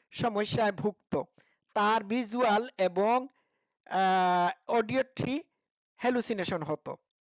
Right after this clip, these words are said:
আমি তো প্রমাণ দেখালাম। আর চল্লিশ বছর বয়সে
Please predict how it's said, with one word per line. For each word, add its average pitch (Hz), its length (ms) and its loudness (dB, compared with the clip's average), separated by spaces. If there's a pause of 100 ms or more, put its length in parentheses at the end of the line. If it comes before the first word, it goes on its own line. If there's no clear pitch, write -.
(360)
আমি 185 160 -6
তো 247 100 -2
প্রমাণ 285 280 0
দেখালাম। 294 420 -4 (880)
আর 165 100 -2 (180)
চল্লিশ 311 500 2
বছর 269 300 2
বয়সে 214 480 0